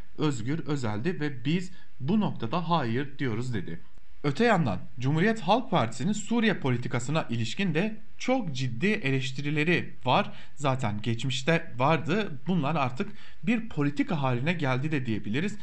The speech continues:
Örneğin Cumhuriyet Halk Partisi şunu açık bir şekilde soruyor: "Biz daha ne kadar uzunca bir süre Suriye topraklarında kalmaya devam edeceğiz?" Bunun farklı aşamalarını konuşuyor C H P. Geldiklerinde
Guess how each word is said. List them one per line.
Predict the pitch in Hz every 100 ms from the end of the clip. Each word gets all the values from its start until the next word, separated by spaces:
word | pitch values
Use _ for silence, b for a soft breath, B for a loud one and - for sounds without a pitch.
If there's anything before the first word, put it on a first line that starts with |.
| B B B - -
Örneğin | 302 262 214 220 196
Cumhuriyet | 151 220 226 220
Halk | 214 214 190
Partisi | 151 151 196
şunu | 180 185
açık | 180 170 220 147
bir |
şekilde | 127 123 117 127 143
soruyor: | - 107 104 - - b b 123
"Biz | 135 202 175 - 113
daha | 143 175
ne | 120 143
kadar | 202 135 107 101 101
uzunca | 117 127 123 104
bir | 104
süre | 101 110 120 160 160 B
Suriye | - - 208 190 135 117
topraklarında | 120 113 104 113 110 104 113
kalmaya | 127 117 101 104 143 - - -
devam | 113 127 110 117 135 131
edeceğiz?" | 101 101 95 78 - - B B B
Bunun | 123 190 226 214 -
farklı | 165 175 175
aşamalarını | 185 170 165 156 156 156 131 151 135
konuşuyor | - 113 101 - 101 95 -
C | 104
H | 104 104
P. | 170 190 B B -
Geldiklerinde | 127 131 131 170 196 190 185 202 208